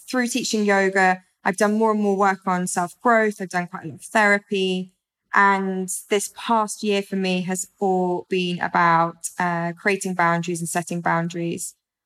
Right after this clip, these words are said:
I moved to Bali quite suddenly because, um, I went through a separation with my husband. And, um, I,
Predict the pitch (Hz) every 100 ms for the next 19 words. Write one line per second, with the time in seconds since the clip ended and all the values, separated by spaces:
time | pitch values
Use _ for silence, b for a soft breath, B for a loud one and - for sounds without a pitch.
0 | - 196 208 214 233 214 202 185 180 190
1 | - - 185 185 175 170 175 175 180 170
2 | 170 - - 180 175 170 170 - 175 180
3 | 175 190 180 175 - 175 185 - - 95
4 | - 98 98 90 98 175 - 175 - -
5 | - 170 170 170 170 170 - _ _ _
6 | _ - 180 180 180 180 - 196